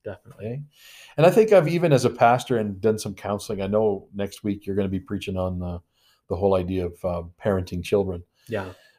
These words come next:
Speaker 2: But I think the very best parenting is having a good relationship together.
Speaker 1: Yeah.
Speaker 2: Once you have that,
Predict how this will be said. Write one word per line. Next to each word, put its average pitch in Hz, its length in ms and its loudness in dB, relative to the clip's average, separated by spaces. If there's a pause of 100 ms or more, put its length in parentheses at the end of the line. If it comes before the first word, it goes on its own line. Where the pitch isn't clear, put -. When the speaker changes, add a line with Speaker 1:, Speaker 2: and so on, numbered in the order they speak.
(120)
Speaker 2:
But 120 100 6
I 151 160 8
think 107 480 0 (120)
the 107 100 4
very 120 340 8
best 113 320 4
parenting 120 480 -4 (260)
is 92 100 -16
having 95 280 -4
a 90 60 -6
good 95 200 -4
relationship 90 640 -8
together. 87 300 -18 (360)
Speaker 1:
Yeah. - 180 -12 (200)
Speaker 2:
Once 156 320 4
you 190 80 0
have 151 300 2
that, 95 400 2